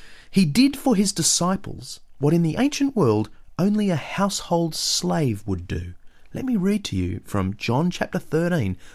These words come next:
verse three, an amazing passage. Jesus knew that the Father had put all things under his power,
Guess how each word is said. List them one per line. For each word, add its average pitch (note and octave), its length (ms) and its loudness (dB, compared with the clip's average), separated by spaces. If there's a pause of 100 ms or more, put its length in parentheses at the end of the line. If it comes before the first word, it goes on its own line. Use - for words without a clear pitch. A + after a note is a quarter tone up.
(120)
verse C3 260 2
three, C3 340 -2 (220)
an A2 100 0
amazing D3+ 480 0
passage. - 540 -12 (1200)
Jesus G#3 400 4
knew E3 140 6
that C#3 160 2
the B2 60 0
Father D3+ 420 2
had B2+ 180 0
put - 220 0
all D#3+ 220 4
things C#3 480 -2
under B2 180 2
his A2+ 160 -2
power, F2+ 400 -6